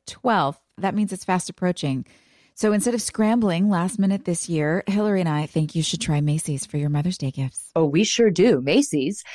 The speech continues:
Speaker 2: has the perfect gift guide to make picking something for mom easy this year. You can shop by price, like twenty-five dollars and under to a hundred dollars and under,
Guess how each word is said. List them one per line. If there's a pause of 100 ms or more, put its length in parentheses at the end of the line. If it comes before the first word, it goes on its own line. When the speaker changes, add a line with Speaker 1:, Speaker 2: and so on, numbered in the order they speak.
(160)
Speaker 2:
has
the
perfect
gift
guide
to
make
picking
something
for
mom (280)
easy
this
year. (340)
You
can
shop
by
price,
like
twenty-five
dollars
and
under
to (260)
a
hundred
dollars
and
under,